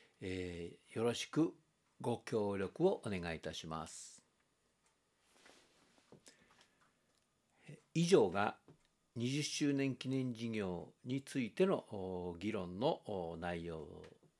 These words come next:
の簡単な説明です。よろしくお願いいたします。えー、それからもう一つの話題ですね。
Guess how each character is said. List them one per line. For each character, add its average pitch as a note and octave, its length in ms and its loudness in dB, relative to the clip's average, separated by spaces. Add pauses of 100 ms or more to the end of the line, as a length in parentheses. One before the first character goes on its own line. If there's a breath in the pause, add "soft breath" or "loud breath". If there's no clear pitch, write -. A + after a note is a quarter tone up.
(120)
の A2+ 140 -16
簡 A2+ 180 -8
単 G2+ 300 -8
な A2 120 -6
説 - 320 -12
明 E2+ 180 -8 (220)
で A2+ 140 -4
す。 - 240 -12 (400)
よ G#2 80 -10
ろ G2 80 -6
し - 120 -12
く - 140 -10
お F#2 60 -6
願 F#2 120 -6 (120)
い - 20 -4
い F2+ 40 -8
た - 120 -12
し - 140 -14
ま D#2 100 -8
す。 - 240 -18 (960 loud breath)
え G2+ 220 -6
ー、 - 20 -10
そ - 80 2
れ C#3 80 2
か C#3 100 4
ら A#2+ 120 6
も F3+ 260 10
う - 20 2
一 - 220 0
つ - 120 -8
の G#2 120 0
話 F2+ 140 2
題 E2+ 180 -4
で - 80 -16
す - 140 -16
ね。 D#3 280 0